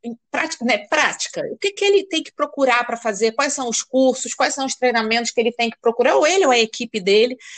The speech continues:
pra que ele passe a, a entender melhor desses custos e possa formar um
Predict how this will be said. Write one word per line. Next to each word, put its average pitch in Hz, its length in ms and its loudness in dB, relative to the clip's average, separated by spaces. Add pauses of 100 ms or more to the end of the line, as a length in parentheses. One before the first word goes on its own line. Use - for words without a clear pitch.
(320)
pra 254 200 0
que 262 200 -6
ele 269 360 4
passe 262 560 -2
a, 254 560 0
a 220 400 0
entender 269 560 0
melhor 277 320 0
desses 254 320 -2
custos 269 640 -6 (420)
e 320 100 2
possa 285 400 0
formar 262 440 0
um 285 180 -6